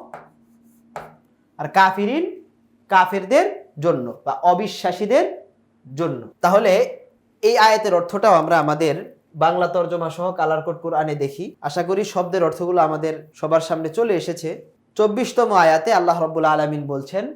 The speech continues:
"অতএব যদি তোমরা তা না করো।" তা না করো মানে কি? তোমাদেরকে যে সূরা বানানোর জন্য নির্দেশ দেওয়া হয়েছে, অর্থাৎ কোরআনে কারীমের প্রতি যদি তোমরা সন্দেহ থাকে তাহলে এরকম একটা সূরা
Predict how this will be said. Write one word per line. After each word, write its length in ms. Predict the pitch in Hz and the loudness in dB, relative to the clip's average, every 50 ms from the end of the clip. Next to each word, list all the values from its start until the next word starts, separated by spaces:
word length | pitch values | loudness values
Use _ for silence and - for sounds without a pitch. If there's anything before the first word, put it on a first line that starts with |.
| - - | -12 0
"অতএব 800 | - 165 170 170 185 196 196 208 233 269 330 - - - 143 139 | 4 4 4 4 4 2 4 4 4 0 0 -2 -10 -14 -14 -6
যদি 300 | 131 170 185 185 226 220 | -2 0 0 0 0 -4
তোমরা 540 | 214 214 190 180 175 170 190 202 233 277 339 - - - _ _ _ _ - | -4 -4 -4 -4 -2 0 2 2 2 0 -2 -6 -16 -20 _ _ _ _ 0
তা 160 | 175 165 160 | 2 2 2
না 260 | 160 165 180 196 196 190 | 2 2 2 2 2 0
করো।" 300 | - 156 131 120 110 - - | 0 0 0 0 -2 -8 -4
তা 100 | 151 147 | -4 -2
না 160 | 156 175 190 | 0 0 0
করো 200 | 190 208 208 208 | 0 0 -2 -2
মানে 160 | 208 208 202 196 | -2 -4 -6 -6
কি? 220 | 180 170 135 - - | -8 -8 -10 -10 -10
তোমাদেরকে 480 | - 165 175 175 175 185 180 175 190 | -4 0 0 2 2 0 -2 -2 -4
যে 220 | 180 185 190 180 165 | -2 0 0 -2 -2
সূরা 460 | - - - - - 185 202 220 214 | -4 -8 -14 -6 -2 2 4 4 6
বানানোর 400 | 196 190 196 202 202 202 190 180 | 6 4 2 2 -2 -2 -2 -4
জন্য 240 | 175 185 180 180 180 | -6 -6 -4 -4 -6
নির্দেশ 400 | 175 170 160 156 156 175 175 170 | -6 -6 -8 -6 -6 -6 -2 0
দেওয়া 180 | 170 165 156 | 2 2 2
হয়েছে, 440 | 151 151 131 - - - - - _ _ - | 2 0 -6 -8 -10 -14 -20 -20 _ _ -8
অর্থাৎ 400 | 147 147 147 185 175 180 - - - | -8 -8 -4 -4 -6 -6 -6 -8 -2
কোরআনে 320 | 170 170 175 180 190 190 | 2 4 4 4 2 0
কারীমের 400 | 175 185 165 165 165 170 165 156 | -4 -2 -2 -2 -2 -4 -4 -8
প্রতি 260 | 160 170 170 170 185 | -8 -10 -8 -8 -6
যদি 180 | 165 170 175 170 | -6 -6 -8 -8
তোমরা 260 | 170 175 175 180 185 | -8 -8 -6 -6 -8
সন্দেহ 460 | 185 185 175 170 170 170 165 165 208 | -8 -8 -10 -10 -8 -6 -6 -4 -4
থাকে 460 | 196 190 175 151 - 151 175 - - - | -4 -4 -6 -6 -6 -8 -10 -10 -10 -8
তাহলে 240 | 175 156 156 160 165 | -6 -4 -2 0 0
এরকম 240 | 170 175 180 175 | 0 -2 -2 -4
একটা 220 | 160 156 - 180 165 | -8 -8 -6 -8 -8
সূরা 460 | - 170 175 202 247 330 392 - - | -6 -2 2 4 4 4 2 -2 -10